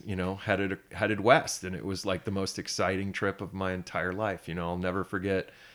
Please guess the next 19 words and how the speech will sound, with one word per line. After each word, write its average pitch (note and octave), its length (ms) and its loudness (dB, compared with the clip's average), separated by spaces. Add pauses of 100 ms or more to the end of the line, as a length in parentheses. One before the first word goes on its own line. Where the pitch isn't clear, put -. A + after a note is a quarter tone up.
(300)
traveling G2+ 400 4
through F#2 200 -4
Kansas, G2 600 0
and F2+ 400 -2
the F2+ 100 -4
snow G2+ 760 0
was F#2 220 -4
disappearing. G2+ 560 0
It F#2+ 80 -2
was F2+ 100 -2
spring. G#2+ 720 -2
Um, F2+ 720 -4
it G2+ 80 -6
was F#2+ 160 -2
March G2 580 2
when F#2+ 160 -2
I F2+ 120 0
left, F#2 520 -4
and F2+ 340 -2